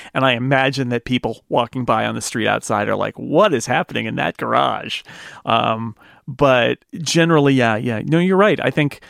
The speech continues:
I, I have a hard time imagining what scenarios would use, uh, the HomePod at a hundred percent. Because if you were in even a large room,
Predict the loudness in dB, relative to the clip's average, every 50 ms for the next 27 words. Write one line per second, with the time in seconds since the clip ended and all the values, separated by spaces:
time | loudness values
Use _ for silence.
0 | -20 -20 _ _ _ 0 0 0 -2 _ -4 0 2 4 4 4 4 2 2 2
1 | 2 2 2 0 0 0 2 2 2 2 4 4 4 2 2 0 0 0 0 2
2 | 2 2 0 0 -2 -4 -4 -2 0 2 2 2 2 2 2 2 2 2 0 -2
3 | -4 -6 -8 -10 -10 -12 _ -20 -20 -20 -20 _ _ _ _ -4 -4 -2 2 4
4 | 6 6 4 4 2 2 4 4 4 4 4 4 4 2 2 0 -4 -8 -14 _
5 | -18 -16 -16 -14 -14 -14 -16 -16 -16 -14 -8 -4 -4 -2 0 0 0 0 0 0
6 | 0 2 2 2 2 2 2 0 0 0 -2 -4 -4 -6 -6 -8 -6 -4 -4 -4
7 | -4 -6 -10 -14 -20 -20 -20 -8 -4 -2 2 2 2 2 0 0 0 0 0 2
8 | 2 4 4 6 4 4 2 2 0 2 2 2 0 0 -2 -4 -6 _ -2 0
9 | 2 2 2 2 2 4 4 4 4 4 4 2 0 -2 -2 0 2 4 4 4
10 | 4 2 2 0